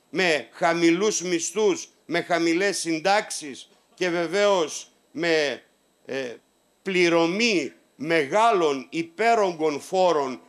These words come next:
είτε έμεσων είτε άμεσων, και αυτά όλα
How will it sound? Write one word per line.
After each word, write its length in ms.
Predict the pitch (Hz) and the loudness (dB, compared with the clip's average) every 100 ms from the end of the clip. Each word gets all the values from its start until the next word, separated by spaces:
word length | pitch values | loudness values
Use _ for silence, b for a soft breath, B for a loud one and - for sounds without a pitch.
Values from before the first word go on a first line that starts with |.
| - | -8
είτε 440 | 208 220 190 190 | -4 -2 2 2
έμεσων 600 | 190 175 151 - 143 127 - _ | 2 0 -4 -4 -6 -6 -12 _
είτε 320 | - 208 - | -6 -4 0
άμεσων, 680 | 160 180 226 214 226 233 220 - _ _ | 2 2 0 -2 -2 -4 -6 -12 _ _
και 380 | - 180 165 127 - | -4 0 0 0 -4
αυτά 600 | 147 160 180 - 226 196 | -2 -2 -2 0 4 4
όλα 580 | 202 196 165 180 180 | 4 4 2 2 -2